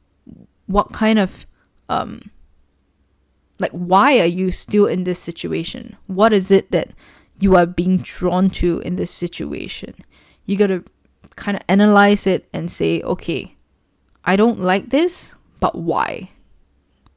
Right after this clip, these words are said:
Or, "I don't want this, but why do I keep receiving it? Or why do I keep going back?" You know?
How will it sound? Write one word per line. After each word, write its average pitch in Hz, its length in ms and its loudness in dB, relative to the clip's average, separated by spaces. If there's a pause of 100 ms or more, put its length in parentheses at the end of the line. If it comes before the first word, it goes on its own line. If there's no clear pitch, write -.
(140)
Or, 170 260 0 (800)
"I 190 60 4
don't 196 200 0
want 190 240 2
this, 247 240 4
but - 220 -4
why 175 220 2
do 185 100 4
I 180 80 4
keep - 260 -10 (1800)
receiving 180 540 0
it? 151 140 -8
Or 175 100 -4
why 185 140 0
do 196 80 2
I 185 80 4
keep 180 220 -8
going 180 340 0
back?" - 420 -6 (540)
You 180 140 -6
know? 170 240 -6